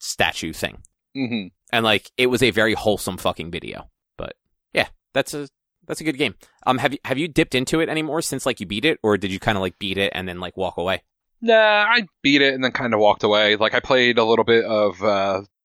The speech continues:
Speaker 2: the, like, online playing as the other character invading people's games, but didn't felt, feel super compelled to keep going with that.
Speaker 1: That's, that's fair. I can get that. Um,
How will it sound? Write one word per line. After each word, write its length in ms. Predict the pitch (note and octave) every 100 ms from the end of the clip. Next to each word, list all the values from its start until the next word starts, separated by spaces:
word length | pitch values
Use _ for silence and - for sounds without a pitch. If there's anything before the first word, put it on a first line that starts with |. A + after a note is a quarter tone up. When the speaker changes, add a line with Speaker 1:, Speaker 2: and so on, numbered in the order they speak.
| _
Speaker 2:
the, 360 | A2 G2 F#2+ F#2 _
like, 160 | G#2 F#2+
online 520 | - G#2+ G#2 G#2 G2+
playing 400 | - A2 G2+ G2
as 200 | F#2+ - -
the 260 | F#2+ F2+ E2 -
other 200 | G2 G2
character 520 | - G2+ G2+ A2 G2
invading 600 | F#2 F#2+ F#2+ F#2+ F#2+ G2
people's 320 | G2+ A2 G#2
games, 480 | - G2 G2+ A2+ A2+ -
but 220 | G2+ F#2 - _ _ _ -
didn't 300 | G#2 F#2+ -
felt, 320 | G2 F#2+ - _ _
feel 300 | - G#2+ G2
super 300 | - G#2+ G2+
compelled 480 | G#2+ - G#2 G2 _
to 200 | G#2 F#2 _ _
keep 240 | - G2 -
going 480 | F#2+ G2 G2+ G2+ _ _ _
with 140 | - -
that. 300 | A#2+ B2+ - _ _ _ _
Speaker 1:
That's, 320 | B3 - - _ _ -
that's 180 | A3+
fair. 240 | - G2+ G#2+
I 140 | - -
can 100 | B2+
get 180 | F2+ -
that. 200 | F2+ - _ _ _ -
Um, 520 | A#2 A2 F#2+ E2+ G2